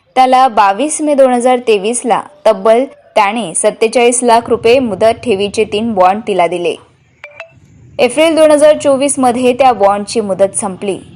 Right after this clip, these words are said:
तेव्हा तिने आरोपी पंकज याच्याशी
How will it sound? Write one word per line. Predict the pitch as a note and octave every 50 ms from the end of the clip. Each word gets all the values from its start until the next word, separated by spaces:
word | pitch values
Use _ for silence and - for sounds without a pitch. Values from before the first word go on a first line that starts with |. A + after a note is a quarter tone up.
| - - -
तेव्हा | F#3 F#3+ G3 G#3 G3 F#3+ G3 A3+
तिने | A#3+ - G#3 G#3 A3 A#3+ G#3 E3+ D#3 - - - - - - - -
आरोपी | - B3 B3+ C4 C4+ C4+ D#4+ D#4
पंकज | - C4 A3+ G#3 G3 A3 G#3+ G#3+ G3+
याच्याशी | G3 F3+ - F#3+ G3+ G3+ - A3+ A#3 B3+